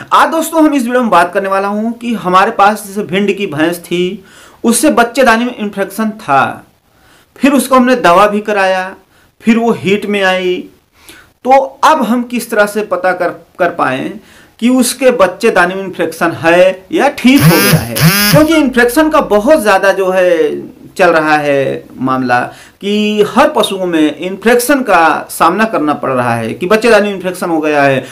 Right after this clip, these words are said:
और बार बार heat में आ रही है, गर्भवती नहीं हो रही है, बहुत ज़्यादा समस्या है। लेकिन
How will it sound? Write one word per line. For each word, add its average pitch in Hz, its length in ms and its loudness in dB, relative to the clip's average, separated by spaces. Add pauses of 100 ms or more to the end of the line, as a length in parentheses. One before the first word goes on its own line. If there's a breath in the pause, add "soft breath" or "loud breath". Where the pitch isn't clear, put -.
(140 loud breath)
और 208 240 6
बार 196 180 4
बार 196 180 0
heat 185 200 -2
में 175 140 -4
आ 156 100 2
रही 147 260 0
है, 143 120 -2
गर्भवती 175 420 0
नहीं 180 160 -2
हो 160 120 0
रही 147 200 0
है, 170 120 2
बहुत 202 360 -2
ज़्यादा 160 340 2
समस्या 139 500 -8
है। 110 240 -10 (500 soft breath)
लेकिन 349 380 2